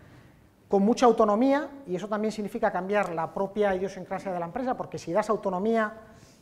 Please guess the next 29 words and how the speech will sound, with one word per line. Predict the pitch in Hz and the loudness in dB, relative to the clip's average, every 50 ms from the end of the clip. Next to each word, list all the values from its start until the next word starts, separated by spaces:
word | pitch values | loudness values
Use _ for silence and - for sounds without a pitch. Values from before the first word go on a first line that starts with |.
| - _ _ | -20 _ _
tienes | - 208 214 202 185 - | 2 2 2 2 2 0
que | - 175 | -4 -4
permitir | 180 175 175 175 160 175 170 | -4 -4 -4 -4 -2 -2 0
el | 165 160 | 0 0
error, | 160 170 208 269 269 269 - - - - - - - - - - - - - - - - - - | 2 2 2 2 2 0 -6 -16 -20 -20 -20 -20 -20 -20 -20 -20 -20 -20 -20 -20 -20 -20 -18 -14
y | 180 165 | -14 -10
te | - 156 139 | -8 -6 -6
vas | 151 147 - | -6 -6 -6
a | 160 | -8
equivocar. | - 151 131 135 - 240 269 - - - - - _ _ - - - - _ _ _ _ _ _ _ - _ _ _ - | -8 -8 -10 -6 -6 -6 -6 -6 -10 -20 -20 -20 _ _ -20 -20 -20 -20 _ _ _ _ _ _ _ -20 _ _ _ -8
Con | 160 151 | -6 -4
lo | 143 | -2
cual, | - 170 156 | -2 -2 -2
esto | 151 - 180 | -2 -6 -10
es | 160 | -10
superimportante. | - 196 180 185 165 165 151 - 151 156 - 226 233 233 - 262 269 - - - - - - - - - - - - - - - - - - - - - - - - - - | -10 -8 -8 -6 -6 -6 -6 -8 -8 -8 -8 -8 -8 -8 -8 -10 -12 -14 -18 -20 -20 -20 -20 -20 -20 -20 -20 -20 -20 -20 -20 -20 -20 -20 -20 -20 -20 -20 -20 -20 -20 -8 -4
Y | 214 202 | 4 8
luego, | 214 220 226 262 262 - | 10 12 12 12 12 10
con | - 208 202 | 8 4 4
un | 214 220 | 4 4
liderazgo, | 226 233 220 220 220 226 226 220 220 254 254 269 262 - - - - - - - - | 4 6 8 8 10 10 8 8 8 6 6 6 4 0 -8 -16 -18 -20 -20 -12 -4
eh, | 220 202 190 185 180 175 170 165 165 160 156 156 156 - 151 | 0 2 2 4 4 4 4 4 4 4 2 2 0 -4 -8
diferente, | 151 165 - - 214 226 214 160 165 147 | -10 -6 -2 0 2 2 0 0 -2 -2
ya | 156 170 180 | -2 -2 0
no | 190 190 | 2 2
es | 190 196 190 - 202 | 2 2 2 0 -4
el | 185 175 | -4 -2
liderazgo, | 180 175 180 180 185 190 175 170 180 180 180 175 175 170 180 175 - - | 0 0 2 4 2 2 2 2 4 4 6 6 6 4 2 -2 -8 -12
eh, | - 180 185 180 175 175 175 170 170 170 170 165 165 165 165 | -8 -6 -4 -2 0 0 0 -2 -2 -2 -2 -2 -2 -2 -4